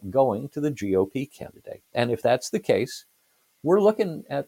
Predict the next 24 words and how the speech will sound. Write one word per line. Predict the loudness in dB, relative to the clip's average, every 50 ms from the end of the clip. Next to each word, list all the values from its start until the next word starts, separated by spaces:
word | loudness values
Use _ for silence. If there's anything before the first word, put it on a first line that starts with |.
| _ _ _
the | -6 -4 -4 -6 -8
first | -8 -4 -2 -2 -2 -2 -4 -6 -2
edges | 0 0 0 0 -2 -2 -4 -4 -6 -6
of | -4 -4 -4 -2
a | -2 -2 -2 -2 -2
tsunami. | -4 -4 -4 -2 0 2 2 2 0 -2 -4 _ _ _ -20 -8 -2
Republicans | -2 -2 4 4 4 4 4 2 0 -2 -4 -4 -2
could | -2 0 0 0
end | -2 -2 -2
up | -2 -4 -4 -4
netting | -8 -8 -8 -6 -6 -6 -6 -4 -2
one | -2 -2 -2 -4 -6 -8 -8
or | -6 -6 -6 -6
two | -6 -8 -8 -6 -6 -6 -6 -4
or | -2 -2 -2 -2
possibly | -2 -2 -2 -2 -2 -2 -2 -2 0
even | 2 0 0 0 -2 -6
three | -8 -6 -4 -2 0 0 0
seats | -2 -4 -6 -8 -8 -8 -12 -16 -16
in | -14 -14 -14
the | -16
Senate, | -16 -14 -14 -14 -14 -14 -12
recapturing | -14 -14 -8 _ -2 -2 -2 -2 -6 -6 -6 -6 -6
control. | -6 -8 -4 0 2 4 4 2 0